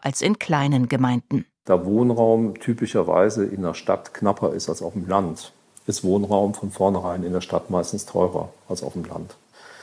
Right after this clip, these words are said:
Speaker 2: Also es gibt in Städten sehr hochpreisige Lagen, es gibt in Städten aber auch Lagen, die nicht hochpreisig sind.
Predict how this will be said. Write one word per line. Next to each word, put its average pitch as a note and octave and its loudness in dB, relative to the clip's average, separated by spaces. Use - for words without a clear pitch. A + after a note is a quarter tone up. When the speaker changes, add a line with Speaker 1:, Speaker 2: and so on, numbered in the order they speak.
Speaker 2:
Also F2+ 0
es F2+ -4
gibt - -2
in F#2 -4
Städten G#2+ 0
sehr F2+ 4
hochpreisige C#3+ 0
Lagen, C3+ 2
es - -6
gibt - 0
in G2+ -2
Städten - 0
aber G2 4
auch F2+ 2
Lagen, G2 0
die F2 0
nicht F#2+ -2
hochpreisig - -2
sind. E2 -6